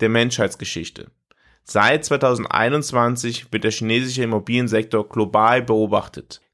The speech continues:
Die zweitgrößte Immobiliengesellschaft Chinas, Evergrande, hat gestern, ich zeichne den Podcast heute am Freitag auf, in New York Insolvenz gemäß Chapter fünfzehn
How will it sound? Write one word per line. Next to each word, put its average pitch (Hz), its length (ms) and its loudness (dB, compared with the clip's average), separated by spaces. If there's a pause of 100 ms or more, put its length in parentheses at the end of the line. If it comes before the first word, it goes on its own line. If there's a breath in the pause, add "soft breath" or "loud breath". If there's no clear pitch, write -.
Die 113 140 0
zweitgrößte 127 1160 0
Immobiliengesellschaft 117 1200 0
Chinas, 131 680 -2
Evergrande, 123 800 0 (380 loud breath)
hat - 380 -6
gestern, 127 760 2
ich - 140 -10
zeichne 107 380 0
den 98 140 0
Podcast - 640 -4
heute 131 640 2
am 92 160 -8
Freitag 117 680 0
auf, 107 480 0 (100)
in 131 160 2
New 127 100 2
York 104 640 2
Insolvenz 110 920 0 (220)
gemäß 98 680 0
Chapter - 640 0
fünfzehn 131 1000 0